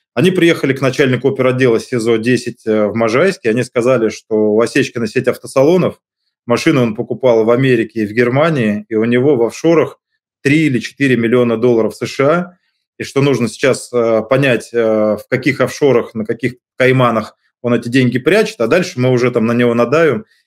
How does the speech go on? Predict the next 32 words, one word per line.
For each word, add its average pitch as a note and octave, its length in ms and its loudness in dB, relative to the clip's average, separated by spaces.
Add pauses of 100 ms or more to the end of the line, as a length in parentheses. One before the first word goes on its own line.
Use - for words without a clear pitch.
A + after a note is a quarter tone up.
(100)
и A2+ 80 -4
вместе C3+ 360 0
озолотимся. A2 600 0
И C3 40 2
вот C#3 120 -2
несколько C3 360 -2
месяцев, D3+ 500 0 (600)
э, A2+ 220 2
создавались B2+ 720 0
мне C3 220 0
люксовые A#2+ 520 0
условия C#3+ 600 0 (840)
для A#2+ 200 -2
того, C3 300 2
чтобы A#2 440 0
вот A2 240 -4 (120)
через B2+ 280 0
этот, G#3 260 0
очевидно, B2 640 0
находящийся A2+ 800 -2
под, - 200 -10 (440)
э, G#2 600 2
снятием A2+ 640 -2 (260)
информации B2+ 540 0
с - 60 -10
технических - 500 -6
каналов A2+ 380 0
связи, D3+ 360 0
под A#2 200 -2
О A2+ 40 2
Р A#2 160 4
М, B2+ 220 -2